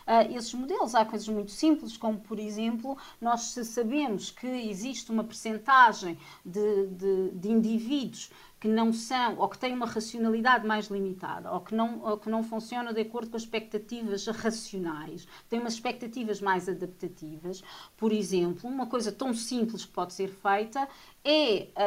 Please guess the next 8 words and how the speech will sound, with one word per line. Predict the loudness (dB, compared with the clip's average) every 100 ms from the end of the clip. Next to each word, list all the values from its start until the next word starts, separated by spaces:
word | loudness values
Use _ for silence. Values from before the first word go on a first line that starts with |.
| 4
assumir | 4 -2 0 2 2 2 2
que | 0
X | -2 0 2 2 0
percentagem | -12 -10 -6 -2 10 12 12 6 -4
de | -4
indivíduos | -4 -6 -4 -4 -4
nesses | -6 -6 -6
modelos | -8 -6 -2 -4 -6